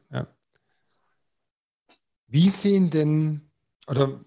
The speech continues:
aus deiner Berufserfahrung, mit deiner Arbeit, die du tust für deine Kunden und mit deinen Kunden, was sind denn so, jetzt so ein bisschen mein,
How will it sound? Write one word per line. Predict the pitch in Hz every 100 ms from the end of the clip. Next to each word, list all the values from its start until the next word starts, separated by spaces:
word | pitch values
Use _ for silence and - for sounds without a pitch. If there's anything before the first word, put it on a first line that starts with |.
| _ _ -
aus | 143 -
deiner | 123 143 135
Berufserfahrung, | 123 131 170 156 - 117 113 117
mit | 113 110
deiner | 110 107
Arbeit, | 110 135 131 123 123 120
die |
du | 113 113
tust | - 147 -
für | 127
deine | 120 117
Kunden | - 139 143
und | 123
mit | 135 143
deinen | 113 107
Kunden, | - 113 110 113 107 - _ _ _ _
was | 127 127
sind | 190 160
denn | 151 151
so, | - 147 147 147
jetzt | 127 101
so | 123
ein | 104
bisschen | 117 117
mein, | 110 139